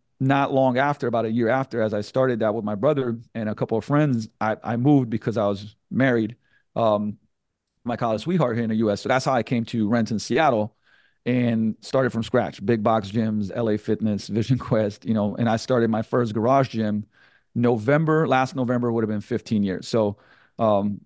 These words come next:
been in the game for a long, long, long time. And, uh, you know, I'm, I'm somewhat of a obsessive personality. You know, when it was basketball, I was obsessed about training and basketball. And then when I got into,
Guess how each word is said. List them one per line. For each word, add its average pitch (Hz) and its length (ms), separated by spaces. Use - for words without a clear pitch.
been 123 140
in 135 60
the 127 60
game 127 220
for 113 180
a 107 40
long, 117 680
long, 110 320
long 107 220
time. 110 460
And, 107 420
uh, 98 240
you 117 80
know, 117 80
I'm, 131 260
I'm 135 260
somewhat 139 320
of 127 120
a 117 240
obsessive 127 460
personality. 123 680
You 113 80
know, 110 100
when 110 100
it 107 40
was 104 100
basketball, 117 560
I 113 60
was 101 120
obsessed 107 400
about 107 200
training 110 300
and 104 60
basketball. 104 560
And 117 80
then 120 80
when 117 100
I 110 80
got 113 200
into, 110 500